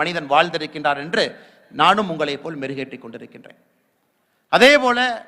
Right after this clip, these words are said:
தமிழகத்திலே ஒரு அரசியல் மாற்றம், ஆட்சி மாற்றம் இரண்டும் நடக்க வேண்டும் என்று மேடையில் இருக்கக்கூடிய தலைவர்கள் எப்படி கங்கணம் கட்டி கொண்டிருக்கின்றார்களோ அதிலே நானும் ஒருவனாக இருக்கின்றேன். நான் சார்ந்திருக்கக்கூடிய பாரதிய ஜனதா கட்சியும் சரி, மேடையில் இருக்கக்கூடிய எங்களுடைய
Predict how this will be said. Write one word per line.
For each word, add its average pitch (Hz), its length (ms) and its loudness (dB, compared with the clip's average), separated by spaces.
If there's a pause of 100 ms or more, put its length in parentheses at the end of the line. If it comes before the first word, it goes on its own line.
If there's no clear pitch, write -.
(420)
தமிழகத்திலே 247 680 2
ஒரு 214 160 2
அரசியல் 240 480 -2
மாற்றம், 214 340 0 (120)
ஆட்சி 240 240 -4 (100)
மாற்றம் 226 320 -4 (100)
இரண்டும் 254 400 2
நடக்க 214 300 -4
வேண்டும் 190 260 -6
என்று 214 200 0 (580)
மேடையில் 247 360 4
இருக்கக்கூடிய 214 420 -4 (140)
தலைவர்கள் 214 420 0
எப்படி 214 220 -4
கங்கணம் 202 420 0
கட்டி 190 220 -6
கொண்டிருக்கின்றார்களோ 175 760 2 (460)
அதிலே 185 200 2 (120)
நானும் 220 340 4
ஒருவனாக 175 420 -2
இருக்கின்றேன். 170 420 -8
நான் 170 160 -2
சார்ந்திருக்கக்கூடிய 180 600 -2 (100)
பாரதிய 190 320 4
ஜனதா 170 340 -2
கட்சியும் 165 380 -8
சரி, 214 140 2 (500)
மேடையில் 220 360 4
இருக்கக்கூடிய 185 440 -8
எங்களுடைய 165 300 -8